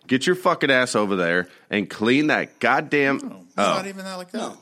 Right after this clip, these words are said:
Speaker 3: no. Like, I would have to
Speaker 1: But you could, you
Speaker 3: I would
Speaker 1: should
Speaker 3: ha-,
Speaker 1: say. <laughs>
Speaker 3: I, me personally, as the regional manager, so I'm, like, the boss of boss,
Speaker 1: Yeah.
Speaker 3: right? Nobody higher than me other than the two owners. I would go into the back. I'd gather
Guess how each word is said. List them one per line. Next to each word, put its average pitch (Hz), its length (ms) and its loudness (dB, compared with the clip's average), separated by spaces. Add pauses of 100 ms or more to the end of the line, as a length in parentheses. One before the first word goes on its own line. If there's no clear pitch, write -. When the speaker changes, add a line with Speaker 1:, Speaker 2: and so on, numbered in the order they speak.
Speaker 3:
no. 180 200 -10
Like, 117 280 -12
I 147 140 -8
would 185 120 -8
have 196 280 -8
to 139 340 -10 (120)
Speaker 1:
But - 160 -6
you - 80 -14
could, 117 280 -2
you - 80 -10
Speaker 3:
I 151 80 -4
would 196 120 -2
Speaker 1:
should - 80 -8
Speaker 3:
ha-, - 80 -8
Speaker 1:
say. - 100 -12
<laughs> 143 300 -4
Speaker 3:
I, - 40 -8
me 190 240 -6
personally, 165 440 -8
as 143 280 -8
the 160 80 -10
regional 185 300 -12
manager, 131 240 -10
so 123 140 -16
I'm, 147 180 -12
like, 151 160 -14
the - 60 -20
boss 147 240 -10
of 131 80 -20
boss, 127 420 -12
Speaker 1:
Yeah. 76 180 -4
Speaker 3:
right? 131 200 -14 (240)
Nobody 131 240 -14
higher 156 240 -6
than 135 80 -10
me 143 160 -8
other 139 160 -8
than 131 240 -12
the - 40 -20
two 143 140 -10
owners. 110 340 -12 (400)
I 143 60 -10
would 170 160 -10
go 180 240 -8
into 165 160 -10
the 175 80 -12
back. 120 340 -10
I'd 113 180 -18
gather 117 260 -14